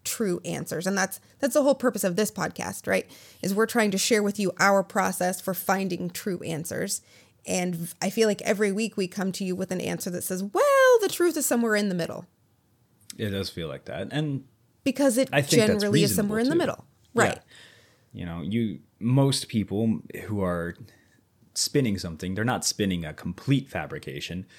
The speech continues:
Speaker 2: There are some recent examples that I can think of that are
Speaker 1: <laughs> Right.
Speaker 2: spinning absolute complete fabrications, but
Speaker 1: Right.
Speaker 2: by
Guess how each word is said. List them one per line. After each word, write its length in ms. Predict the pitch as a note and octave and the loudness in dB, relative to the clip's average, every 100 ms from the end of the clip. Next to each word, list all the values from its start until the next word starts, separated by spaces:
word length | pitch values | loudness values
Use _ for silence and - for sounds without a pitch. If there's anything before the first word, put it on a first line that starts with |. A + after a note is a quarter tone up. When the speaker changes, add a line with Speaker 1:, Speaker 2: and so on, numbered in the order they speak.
| - - _ _ _ _ _ _ _ _ _ _ _ _ _ _ _ _ _ - | -20 -20 _ _ _ _ _ _ _ _ _ _ _ _ _ _ _ _ _ -6
Speaker 2:
There 200 | A2 E2 | -2 0
are 160 | C#2+ D2+ | -2 -2
some 320 | - D#2+ E2 | -2 -2 0
recent 460 | A2 D#3 - C3+ | 2 4 4 2
examples 880 | A2 G#2+ G2+ F#2+ A2+ C3+ B2+ - - - - | 0 -2 -2 -2 -2 0 0 -2 -6 -12 -4
that 140 | G2 | 0
I 100 | F2+ | 0
can 180 | F#2+ F2+ | 0 -4
think 240 | F#2+ E2 | -4 -4
of 240 | F2 E2 E2 | -4 -4 -4
that 200 | E2 - | -6 -2
are 420 | G#2+ E2+ E2+ B2 | 0 2 2 -2
Speaker 1:
<laughs> 40 | D3 | -4
Right. 260 | F#3+ - - | -6 -2 -4
Speaker 2:
spinning 480 | C2 F2 E2 E2+ - - | -2 -2 -2 -6 -10 -2
absolute 640 | F2 E2 - E2 E2 - - | 0 0 -4 -4 -6 -10 -14
complete 360 | F#2 F2+ D2+ | -12 -10 -10
fabrications, 680 | - D2+ D2 - - G#2 C3+ | -10 -10 -12 -12 -10 -8 -8
but 260 | - G3+ F3+ | -4 -4 -2
Speaker 1:
Right. 260 | G3 - - _ _ _ _ _ _ _ _ | -2 -4 -12 _ _ _ _ _ _ _ _
Speaker 2:
by 100 | _ | _